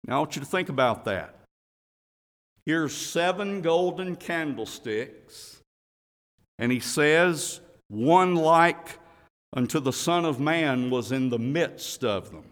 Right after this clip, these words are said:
Seven golden candlesticks, one like them in the midst of them, like the Son of Man. Verse sixteen, "And he," that is the Son of Man,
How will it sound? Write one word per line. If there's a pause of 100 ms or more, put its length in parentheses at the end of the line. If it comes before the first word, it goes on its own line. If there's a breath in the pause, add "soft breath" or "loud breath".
Seven
golden
candlesticks, (760)
one
like
them (220 loud breath)
in
the
midst
of
them,
like
the
Son
of
Man. (460 loud breath)
Verse
sixteen, (240 loud breath)
"And
he,"
that
is
the
Son
of
Man,